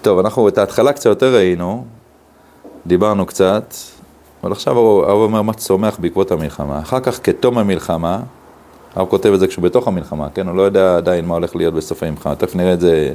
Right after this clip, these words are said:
איך הוא כותב את זה באגרות. אחר כך, כתום המלחמה, מתחדש העולם ברוח חדש,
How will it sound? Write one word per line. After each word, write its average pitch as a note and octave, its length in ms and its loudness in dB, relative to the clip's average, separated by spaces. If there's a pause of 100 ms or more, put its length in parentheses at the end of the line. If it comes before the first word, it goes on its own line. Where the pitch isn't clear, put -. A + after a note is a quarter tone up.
(160)
איך - 60 -10
הוא E2+ 100 -4
כותב E2+ 140 2
את F2 80 0
זה E2+ 80 0
באגרות. D#2 540 2 (1040)
אחר C#3 240 -2
כך, B2 280 -2
כתום D#3+ 360 2
המלחמה, G#2 680 -2 (960)
מתחדש A#2 580 2
העולם B2 320 2
ברוח A2 300 2
חדש, - 680 -4